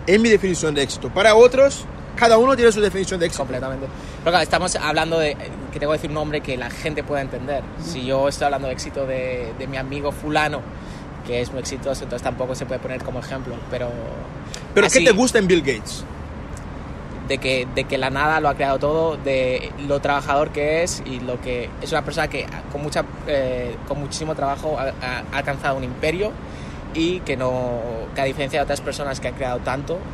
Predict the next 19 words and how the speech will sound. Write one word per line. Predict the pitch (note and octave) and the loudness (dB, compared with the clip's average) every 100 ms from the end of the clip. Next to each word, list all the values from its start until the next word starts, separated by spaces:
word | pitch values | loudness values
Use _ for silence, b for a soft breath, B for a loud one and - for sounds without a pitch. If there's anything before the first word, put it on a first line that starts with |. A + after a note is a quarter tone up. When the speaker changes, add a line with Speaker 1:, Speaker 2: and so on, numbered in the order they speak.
| - | -8
Speaker 2:
eh, | B2 A#2 A#2 - - - - A2+ - | -8 -8 -8 -8 -8 -8 -10 -10 -8
se | - | -6
ha | C3 | -4
mantenido | C#3+ C3 C3 C3 | -4 -4 -4 -4
bajo | B2+ B2 C3+ | -4 -6 -8
sus | C3 | -10
pies. | - C#3 E3 - B B | -6 -4 -4 -6 B B
Speaker 1:
Sí, | G#3 | 6
Speaker 2:
Y | A3+ | 6
lo, | F3 | 6
y, | E3+ F3 - | 0 -2 -2
y | C#3+ | 0
Speaker 1:
humilde | D#3+ F3+ A#3 B3+ B3+ C4+ - | 4 6 4 4 8 8 8
Speaker 2:
Exacto. | - - B2+ - | 0 -4 -4 -2
Speaker 1:
y | B2+ | 0
tiene, | G#3 A#3 B3+ - - - | 4 4 4 0 -12 -2
es | E3 D#3 | 0 4
el | F#3 | 4
ma-, | C#3+ C#3 | 2 -2